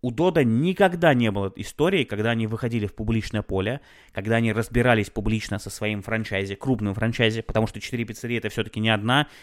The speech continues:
и не маленькая точка с шавермой и с шаурмой. Когда они разбираются крупно, в большом инфополе, когда все это на виду у всех. И для франчайзи это может быть знаком.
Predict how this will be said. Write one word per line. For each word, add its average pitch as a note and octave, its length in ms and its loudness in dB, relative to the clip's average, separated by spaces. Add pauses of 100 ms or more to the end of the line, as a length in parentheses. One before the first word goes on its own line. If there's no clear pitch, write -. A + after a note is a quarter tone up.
(100)
и A2 100 -4
не A2 380 2
маленькая A2 380 4
точка - 300 -2
с - 20 -4
шавермой G2 540 -4 (260)
и G#2+ 100 -8
с - 40 -6
шаурмой. A#2 580 -2 (1000)
Когда A2 280 0
они C#3+ 180 4
разбираются C3 500 2
крупно, A#2 460 -2 (120)
в G2+ 100 -12
большом G#2+ 460 0
инфополе, A2+ 600 0 (340)
когда G#2+ 300 -2
все - 180 4
это C3 160 2
на B2 60 2
виду B2 220 2
у A2+ 40 4
всех. - 380 -4 (680)
И A2+ 600 0
для A2 200 2
франчайзи C3+ 540 0
это - 280 -6
может C3 240 0
быть A2 140 -6
знаком. G2+ 400 -6